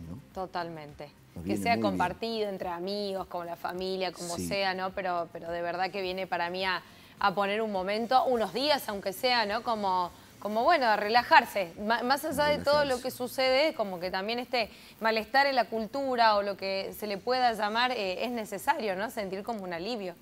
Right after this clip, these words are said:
Speaker 1: Y casi todas las culturas tienen sus fiestas donde te sacás el malestar que tenés, eh, como grupo por algún motivo, ¿no?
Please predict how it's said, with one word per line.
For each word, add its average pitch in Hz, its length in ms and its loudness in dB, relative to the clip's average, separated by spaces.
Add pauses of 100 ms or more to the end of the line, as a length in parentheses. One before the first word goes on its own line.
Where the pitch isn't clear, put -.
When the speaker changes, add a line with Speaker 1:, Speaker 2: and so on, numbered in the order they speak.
(500)
Speaker 1:
Y 127 80 -8
casi 151 260 2
todas 185 320 6
las 120 80 2
culturas 135 540 6
tienen 131 320 4
sus 104 200 -4
fiestas 131 640 0 (640)
donde 92 280 -4
te 98 140 -6
sacás 131 600 2
el 107 120 -2
malestar 110 640 0
que 107 120 -6
tenés, 110 420 -2 (400)
eh, 90 80 -8 (100)
como 98 280 0
grupo 147 500 4 (220)
por 110 140 2
algún 107 260 2
motivo, 98 440 -4
¿no? - 60 -20